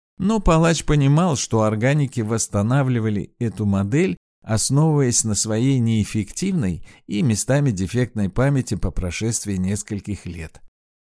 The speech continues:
Так что о сколь-нибудь значимой точности сейчас говорить не приходилось. Тем не менее, одной только этой голограммы было недостаточно, и дроиды-послы это понимали.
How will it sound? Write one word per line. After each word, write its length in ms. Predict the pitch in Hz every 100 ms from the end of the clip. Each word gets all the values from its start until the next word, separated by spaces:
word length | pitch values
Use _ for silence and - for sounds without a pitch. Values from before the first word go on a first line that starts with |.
| _
Так 180 | 104 98
что 340 | - 98 92 -
о 100 | 101
сколь-нибудь 720 | - - 104 98 98 87 87
значимой 600 | 87 98 90 - 90 87 85
точности 680 | 135 139 - 95 87 -
сейчас 500 | 80 95 - 110 101
говорить 480 | 90 90 90 90 -
не 100 | 95
приходилось. 880 | - 92 - 92 78 65 64 - - _ _ _ _ _ _ _ _ _
Тем 260 | - 233 170
не 80 | 135
менее, 380 | 135 156 139 110
одной 340 | 104 117 131
только 360 | 113 113 104 101
этой 520 | - 117 104 113 92
голограммы 640 | 98 95 87 110 156 135
было 300 | 92 123 127
недостаточно, 1120 | 110 117 110 107 - 87 - 90 - 80 - - _ _
и 140 | 160 170
дроиды-послы 1080 | 123 131 117 131 139 - 117 104 101 107
это 320 | - 107 90
понимали. 720 | 92 110 110 113 87 85 80